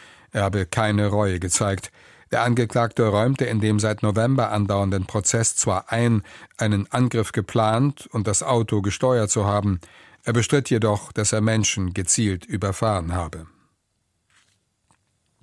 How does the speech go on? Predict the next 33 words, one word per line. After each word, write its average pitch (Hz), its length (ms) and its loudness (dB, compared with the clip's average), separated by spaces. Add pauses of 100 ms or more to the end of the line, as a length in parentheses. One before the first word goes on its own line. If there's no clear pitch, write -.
(1160)
Im 139 140 2
Prozess 147 380 4
um 151 120 4
den 139 140 2
Tod 147 240 2
einer 131 240 2
vierköpfigen 120 760 0
Hamburger 123 440 2
Familie 117 520 2
in 101 120 0
der 104 100 2
Türkei 104 560 0 (340)
hat 107 140 -4
ein 107 160 2
Gericht 110 380 2
in 113 120 0
Istanbul 107 500 0
lange 107 300 2
Haftstrafen 98 640 -4
verhängt. 101 480 -2 (640)
Der 95 60 -2
Betreiber 117 440 2
eines 123 280 2
Hotels 123 480 2
wurde 123 180 0
zu 117 140 0
dreizehn 113 520 2
Jahren 117 360 2
und 104 160 0
vier 117 220 0
Monaten 107 480 2
Gefängnis 101 480 0
verurteilt. 104 580 -2